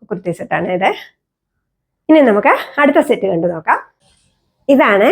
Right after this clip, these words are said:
അടുത്ത സെറ്റ് വരുന്നത്. കണ്ടോ, ഇത് നല്ലൊരു, ഏഹ്, സിൽക്ക് മെറ്റീരിയൽ ആണ്, ഏഹ്, വന്നിരിക്കുന്നത്. ഇതിൻ്റെയും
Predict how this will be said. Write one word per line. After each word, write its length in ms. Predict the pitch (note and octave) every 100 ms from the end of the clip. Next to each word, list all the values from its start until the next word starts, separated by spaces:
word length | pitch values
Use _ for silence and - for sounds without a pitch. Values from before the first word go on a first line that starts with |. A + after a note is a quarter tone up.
| A4+ -
അടുത്ത 260 | B3+ A#3+ B3
സെറ്റ് 260 | - F#3+ G3
വരുന്നത്. 440 | F3+ E3+ F3 A#3 - - _ _ _ _ _ -
കണ്ടോ, 200 | F#4 G3 E3 - _ _ _ _ _ _ _ _ _ _ _ _ -
ഇത് 160 | C#4+ D4
നല്ലൊരു, 560 | D4 A#3+ A#3+ B3+ G#3+ B3 F#4 _
ഏഹ്, 160 | A3+ A3
സിൽക്ക് 300 | - C4 -
മെറ്റീരിയൽ 460 | A#3 A3 G#3 G3 E3+
ആണ്, 200 | D#3+ E3+ G#4+ - -
ഏഹ്, 200 | G#3+ F3+
വന്നിരിക്കുന്നത്. 600 | F#3 F3+ D#3 E3+ D#3+ D#3 D4+ - _ _ -
ഇതിൻ്റെയും 420 | C#4 B3 A#3 C#4+